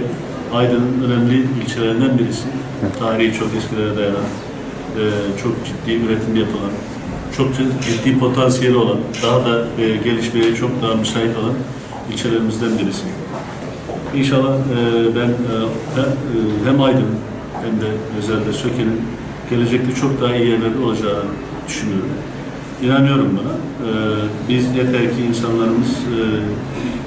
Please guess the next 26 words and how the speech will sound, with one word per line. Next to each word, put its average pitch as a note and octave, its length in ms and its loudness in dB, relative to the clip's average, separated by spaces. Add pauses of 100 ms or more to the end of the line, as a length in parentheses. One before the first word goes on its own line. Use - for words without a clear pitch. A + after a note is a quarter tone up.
(140)
birbiriyle, A#2 500 4
e, A2+ 520 0
çatışmadan, A2+ 640 0
e, A2 600 -2
aynı A#2+ 200 4 (260)
ideal, A2 320 2
aynı A#2+ 160 0
hedef A2+ 400 -2
doğrultusunda A2 520 -2
daha A#2 220 4 (720)
büyük E3 240 4
Türkiye C#3 320 4
ideali G#2+ 300 0
peşinde G#2+ 420 -4 (100)
en A2 180 2
başta. - 240 -4 (600)
E, G#2+ 160 0
büyük A#2+ 160 2
Aydın, G#2+ 460 -2 (320)
daha A2+ 180 0 (100)
gelişmiş G#2+ 540 -2
Aydın, G#2+ 380 0
daha G#2+ 140 2
müreffeh A2 440 0 (100)
Söke A2+ 280 0 (560)
ideali B2 280 4